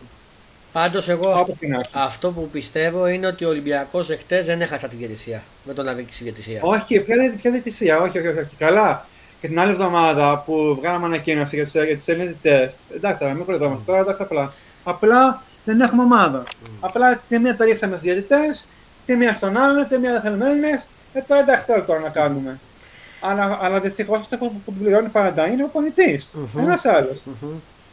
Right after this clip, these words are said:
Speaker 2: Δεν μπορούμε να το πούμε, να το πούμε, το προ-, προπονητή τερματοφυλάκων διώχνει να φύγεις. Δεν φταίει εκείνος, ε, και, και εκείνος είναι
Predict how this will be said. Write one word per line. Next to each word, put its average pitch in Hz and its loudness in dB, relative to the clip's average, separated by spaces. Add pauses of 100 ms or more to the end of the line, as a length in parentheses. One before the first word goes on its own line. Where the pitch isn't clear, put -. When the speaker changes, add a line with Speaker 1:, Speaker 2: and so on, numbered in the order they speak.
(360)
Speaker 2:
Δεν 302 0
μπορούμε 247 2
να 196 -2
το 185 -2
πούμε, 208 -2
να 202 -4
το 196 -4
πούμε, 196 0 (380)
το 190 -8
προ-, 185 -4 (140)
προπονητή 185 -2
τερματοφυλάκων 196 0
διώχνει 185 2
να 170 -4
φύγεις. 180 0 (100)
Δεν 302 0
φταίει 214 4
εκείνος, 202 -2
ε, 226 0
και, 240 -6
και 233 -4
εκείνος 262 0
είναι 269 0